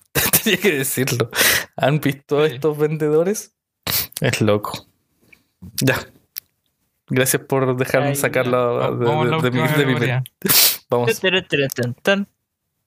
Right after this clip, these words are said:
Speaker 3: Ay, eh, llegó el, apareció el Ángelo.
Speaker 1: ¿Dónde?
Speaker 2: Va-, vamos con la última
Speaker 3: Ven,
Speaker 2: categoría, ¿no?
Speaker 3: ven. Pero si ya pasamos todas las categorías, si esas eran todas.
Speaker 2: Ah, ¿esas eran todas?
Speaker 3: Esas eran todas. Si no quería ser muy largo, si no era un,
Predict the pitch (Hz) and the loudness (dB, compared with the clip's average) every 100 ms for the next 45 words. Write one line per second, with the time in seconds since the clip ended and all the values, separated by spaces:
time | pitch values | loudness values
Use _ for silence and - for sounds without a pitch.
0 | _ _ _ _ _ _ _ _ _ _ | _ _ _ _ _ _ _ _ _ _
1 | _ - 156 196 - 156 170 160 170 151 | _ -8 -2 0 0 0 0 2 2 0
2 | 139 151 156 160 190 247 208 202 - _ | -2 -4 -2 0 0 0 -2 -4 -6 _
3 | _ _ _ _ 127 120 117 151 165 - | _ _ _ _ -2 2 2 2 0 -2
4 | 135 - _ 147 165 165 165 165 160 175 | -6 -8 _ 0 0 0 0 0 0 -2
5 | 165 151 151 156 170 135 - 127 - _ | 0 2 2 2 2 2 2 0 -4 _
6 | 147 - 170 160 175 226 214 - 220 214 | -6 0 0 2 0 0 -2 0 0 2
7 | 196 180 220 - 185 185 185 180 285 254 | 0 0 0 0 0 2 0 0 -2 -4
8 | _ - - _ _ _ - _ - - | _ -20 -20 _ _ _ -20 _ -12 -8
9 | - 160 220 330 254 269 466 539 185 175 | -2 0 0 0 -2 0 0 0 -2 -6
10 | - _ 160 185 202 180 226 220 165 151 | -16 _ 0 2 0 0 -2 -2 -2 0
11 | 151 165 196 202 185 190 240 190 170 170 | 2 2 2 0 0 2 2 0 0 0
12 | 160 151 143 139 147 151 | 2 0 -2 -2 0 0